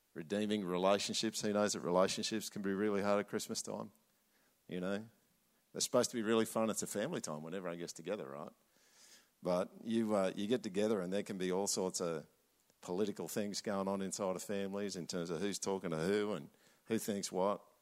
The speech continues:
Uh, it can be hard sometimes when everyone gets together. And so our heart in this series as we go through to, um, toward Christmas is, um, to just look at a bunch of those things and just like, how can we redeem these things and deepen them and,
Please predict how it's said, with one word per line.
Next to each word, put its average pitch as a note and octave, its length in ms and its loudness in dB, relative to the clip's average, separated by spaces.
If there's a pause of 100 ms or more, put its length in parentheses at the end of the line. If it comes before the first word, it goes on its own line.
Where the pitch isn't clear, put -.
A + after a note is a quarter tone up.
(880)
Uh, E2 260 -8
it - 80 -16
can A2 100 -6
be G2 120 0
hard - 340 4 (140)
sometimes E2+ 680 -2
when F2 120 -2
everyone D#2+ 280 -2
gets D2 200 -6
together. D#2 300 -6 (600)
And A2 120 0
so B2 200 8
our A#2+ 80 10
heart A#2 380 8 (180)
in A2 140 2
this G#2 140 4
series A2+ 480 6
as F#2 160 2
we G2 80 4
go F#2 200 6
through G2+ 300 2
to, F2 400 2
um, D#2+ 340 -2 (400)
toward G#2+ 320 2
Christmas - 680 -2 (340)
is, F#2 340 -6
um, E2+ 360 -4
to A2 100 -2
just G#2 180 0
look A2 180 0
at B2 60 -2
a G#2+ 60 -6
bunch G2+ 240 0
of G#2 80 -2
those F#2 260 0
things G2+ 300 -6
and F2+ 100 -10
just G2+ 200 -4
like, G#2+ 160 -6
how A2 120 2
can B2 160 -6
we C3 100 -4
redeem C#3+ 380 -4
these F#2+ 260 -2
things E2+ 280 -8
and F2+ 140 -8
deepen A2+ 360 -2
them C#2 240 -10
and, C#2+ 180 -12